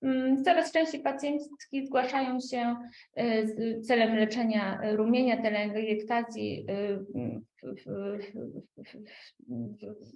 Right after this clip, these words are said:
w leczeniu trądziku różowatego, czy też leczenia przebarwień, odmłodzenia skóry, jak również leczenia zespołu suchego oka. E, takim rozwiązaniem jest dla pacjentek, e, leczenie przy użyciu I P L, czyli impulsywne źródło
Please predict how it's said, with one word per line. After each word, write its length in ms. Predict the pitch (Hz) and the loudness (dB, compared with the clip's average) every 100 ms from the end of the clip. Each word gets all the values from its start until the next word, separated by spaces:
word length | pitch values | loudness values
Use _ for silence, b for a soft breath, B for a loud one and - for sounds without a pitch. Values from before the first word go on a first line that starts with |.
| - - - | -16 -14 -4
w 40 | |
leczeniu 420 | 220 226 220 226 | -2 0 0 0
trądziku 400 | 220 226 285 285 | 2 2 2 4
różowatego, 680 | 247 233 226 226 226 214 220 220 B B - | 4 4 2 2 0 0 -2 -4 B B -6
czy 80 | |
też 260 | 349 254 - | 0 2 2
leczenia 360 | 214 220 208 202 | 0 0 -2 0
przebarwień, 600 | 262 247 285 277 233 208 | 2 4 6 6 4 0
odmłodzenia 520 | 208 214 214 220 220 | 0 -2 -2 -4 -4
skóry, 400 | - 285 262 247 254 B - | -2 2 4 2 -2 B -2
jak 140 | 285 | 2
również 320 | 269 247 240 | 2 2 2
leczenia 360 | 226 214 220 214 | 0 0 0 0
zespołu 400 | 214 - 190 190 | -2 2 4 4
suchego 460 | 190 208 190 185 | 0 0 0 2
oka. 380 | 175 175 254 349 B B - | 0 2 2 2 B B -4
E, 320 | 240 233 233 | 0 2 2
takim 340 | 233 320 302 269 | 2 2 4 4
rozwiązaniem 920 | 262 262 247 285 277 262 233 233 247 | 4 2 2 2 2 2 2 -2 -2
jest 260 | 233 226 | -4 -2
dla 120 | 226 220 | 0 0
pacjentek, 800 | 226 226 233 226 226 214 214 - | 0 -2 -2 0 0 -2 -4 -4
e, 240 | 214 214 | -2 2
leczenie 540 | 214 220 220 220 214 214 | 2 0 0 0 0 -2
przy 220 | - 233 | -4 -2
użyciu 360 | 214 208 208 220 | 0 -2 -2 -2
I 280 | 202 208 | -2 -2
P 160 | 208 202 | -2 2
L, 260 | 277 330 320 | 2 2 0
czyli 460 | 247 226 226 226 | 0 2 0 2
impulsywne 580 | 240 240 233 - 233 220 | 2 4 2 4 4 4
źródło 600 | 214 202 196 196 196 196 | 2 -2 -2 0 0 0